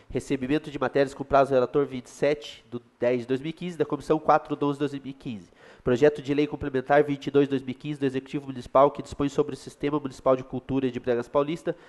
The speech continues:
seus princípios, objetivos, estrutura, organização, gestão, inter-relações entre os seus componentes,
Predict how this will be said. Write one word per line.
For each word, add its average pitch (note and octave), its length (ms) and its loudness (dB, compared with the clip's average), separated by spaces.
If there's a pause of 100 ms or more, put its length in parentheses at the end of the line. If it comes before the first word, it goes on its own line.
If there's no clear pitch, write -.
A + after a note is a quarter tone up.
(180)
seus D3 280 -2
princípios, C#3 640 -6
objetivos, C#3 580 -2
estrutura, C#3+ 600 -2
organização, C3+ 640 -2
gestão, D3+ 500 -2 (260)
inter-relações C#3+ 880 0
entre C#3+ 200 -6
os C3+ 100 -10
seus D3+ 180 -2
componentes, C#3 640 -4